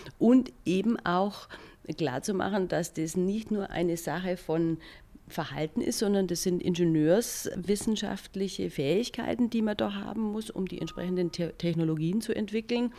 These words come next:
ähm, unsere Umwelt sauber zu halten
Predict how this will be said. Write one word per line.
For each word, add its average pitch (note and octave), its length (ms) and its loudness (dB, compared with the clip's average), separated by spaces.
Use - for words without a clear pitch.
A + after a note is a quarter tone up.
ähm, E3+ 500 -6
unsere F3 260 -6
Umwelt E3+ 460 -4
sauber - 400 -4
zu F#3 160 -6
halten F3 460 -4